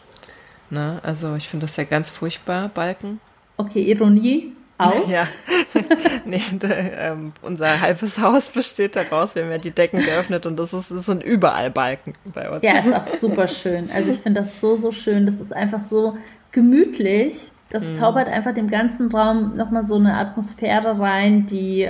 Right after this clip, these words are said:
Speaker 2: man einfach nicht künstlich irgendwie
Speaker 1: Nee.
Speaker 2: erzeugen kann.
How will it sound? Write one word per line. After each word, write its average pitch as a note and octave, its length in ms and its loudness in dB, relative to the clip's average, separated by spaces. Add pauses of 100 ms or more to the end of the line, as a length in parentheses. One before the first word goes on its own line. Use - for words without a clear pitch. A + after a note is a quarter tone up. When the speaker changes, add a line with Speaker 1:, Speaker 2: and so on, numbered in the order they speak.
Speaker 2:
man F#3+ 220 -2
einfach G3+ 340 -6
nicht G#3 200 0
künstlich G3+ 640 0
irgendwie G3+ 260 0
Speaker 1:
Nee. - 60 0
Speaker 2:
erzeugen G3 500 2
kann. F#3+ 280 -2